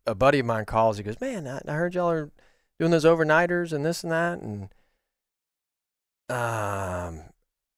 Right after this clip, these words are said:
let's just say this and this happened on a trip. What, how would y'all handle it?" And we're like, "Well, you know, we'd keep this or do that or not keep this." He's like, "You need, you need to come in and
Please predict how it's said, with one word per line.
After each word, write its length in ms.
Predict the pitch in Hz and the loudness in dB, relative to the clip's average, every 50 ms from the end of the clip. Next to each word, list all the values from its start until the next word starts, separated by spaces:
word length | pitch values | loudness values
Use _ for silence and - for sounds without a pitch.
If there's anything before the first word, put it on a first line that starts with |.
| _ _ _ _ _ _ _ | _ _ _ _ _ _ _
let's 200 | - 233 247 - | -4 -2 -2 -2
just 180 | - 254 - - | -2 -2 0 4
say 200 | - 196 180 156 | 6 6 6 6
this 300 | 131 123 151 156 - - | 6 4 4 4 4 2
and 120 | 135 127 127 | -2 0 2
this 200 | 131 123 - - | 2 2 0 2
happened 360 | 131 117 104 - - 95 92 | 2 2 2 0 -2 -6 -6
on 120 | 92 92 | -6 -8
a 40 | 90 90 | -8 -10
trip. 340 | - - 104 92 85 - | -8 -6 -6 -6 -4 -2
What, 160 | - 156 151 - | 0 0 0 0
how 160 | 160 190 196 | 0 0 0
would 140 | 202 170 156 | 0 2 4
y'all 160 | 156 151 143 | 4 4 4
handle 340 | 127 117 98 90 85 80 76 | 2 -2 -4 -6 -8 -10 -10
it?" 140 | 73 - _ _ _ _ _ _ | -12 -14 _ _ _ _ _ _
And 100 | - 92 | -12 -10
we're 100 | 95 101 | -8 -6
like, 160 | - 95 - - | -6 -4 -2 0
"Well, 320 | 226 254 240 240 240 254 - | 0 0 0 -2 -4 -8 -6
you 100 | - 196 | -4 -2
know, 80 | 185 180 | -2 -2
we'd 200 | 175 185 175 - | -2 -4 -6 -6
keep 240 | - 196 185 - - | -6 -8 -6 -4 0
this 320 | 165 165 170 170 - - | 2 2 2 2 0 -4
or 60 | 143 | -6
do 180 | 131 147 156 151 | -2 -2 0 2
that 240 | 147 143 147 147 139 | 2 2 2 2 0
or 40 | |
not 240 | 131 131 135 139 135 | 0 0 0 -2 -2
keep 200 | - 151 147 - | -4 -10 -8 -4
this." 260 | - 143 147 147 - | -2 -2 -2 -2 -4
He's 160 | - 113 101 107 | -6 -8 -6 -4
like, 160 | 101 95 - _ _ _ _ _ _ _ _ _ _ _ _ _ _ _ _ _ _ _ _ - | -6 -6 -8 _ _ _ _ _ _ _ _ _ _ _ _ _ _ _ _ _ _ _ _ -4
"You 80 | 143 | -2
need, 200 | 143 131 117 110 - - - | 0 -2 -2 -4 -8 -12 -8
you 140 | 151 127 | -4 -2
need 160 | 120 120 107 - | -2 -2 -2 -4
to 60 | - - - - _ _ _ _ - | -6 -14 -16 -20 _ _ _ _ -4
come 200 | - 120 101 90 | -2 -2 -2 -2
in 160 | 85 80 78 | -4 -8 -10
and 140 | 78 76 | -12 -14